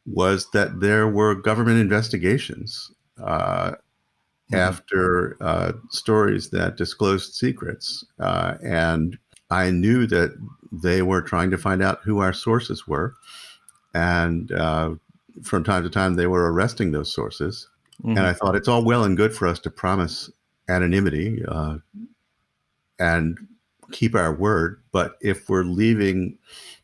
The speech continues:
Speaker 1: uh, their identities or our conversations, uh, out there in plain view for, uh, someone with surveillance authorities, then we're not doing a very good job.
Speaker 2: If the authorities wanted your encrypted notes, would you be required to help them unencrypt them?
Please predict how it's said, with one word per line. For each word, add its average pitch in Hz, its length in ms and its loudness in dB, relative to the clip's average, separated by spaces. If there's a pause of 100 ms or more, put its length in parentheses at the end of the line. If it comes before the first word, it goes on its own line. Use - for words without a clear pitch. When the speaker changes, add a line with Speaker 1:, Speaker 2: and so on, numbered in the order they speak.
(200)
Speaker 1:
uh, 87 200 0
their 92 220 2
identities 92 540 2
or 76 120 2
our 80 100 0
conversations, 80 1040 -4 (180)
uh, 87 440 -4
out 90 240 -2
there 80 260 2
in 80 140 0
plain 87 340 0
view 87 460 0
for, 76 500 -4 (180)
uh, 50 260 -6 (600)
someone 90 480 0
with 80 160 -2
surveillance 90 460 0
authorities, 76 680 -4
then 85 180 0
we're 82 80 0
not 92 220 0
doing 85 180 0
a 76 60 0
very 80 180 2
good 76 160 -2
job. 85 340 -2 (540)
Speaker 2:
If - 160 -4
the 131 140 4
authorities 147 440 4
wanted 135 480 2 (140)
your 113 320 2
encrypted 117 540 2
notes, 123 360 2
would 110 460 0
you 113 140 2
be 107 180 0
required 107 440 0
to 107 60 -2
help 104 200 -2
them 107 140 -2
unencrypt 107 460 -6
them? 123 200 -8